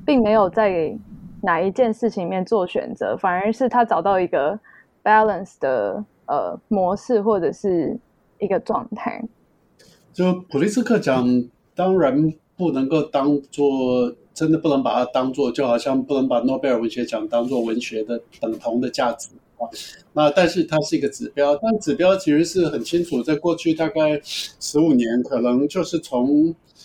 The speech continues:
Speaker 2: 就从那个 Glenn Murcutt，那个澳洲的 Glenn Murcutt 开始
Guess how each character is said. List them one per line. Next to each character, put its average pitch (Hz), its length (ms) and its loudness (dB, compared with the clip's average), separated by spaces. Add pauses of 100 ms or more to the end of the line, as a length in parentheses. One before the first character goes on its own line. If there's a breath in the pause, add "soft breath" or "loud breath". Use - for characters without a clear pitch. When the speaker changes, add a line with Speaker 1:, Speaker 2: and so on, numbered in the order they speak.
(260 loud breath)
Speaker 2:
就 165 180 2
从 139 360 2
那 143 160 2
个 135 260 0
Glenn 151 220 2
Murcutt， 170 480 0
那 147 140 -2
个 - 100 -8
澳 147 140 4
洲 139 180 0
的 139 60 -4
Glenn 135 200 0
Murcutt 143 380 -2
开 139 240 -2
始 - 240 -8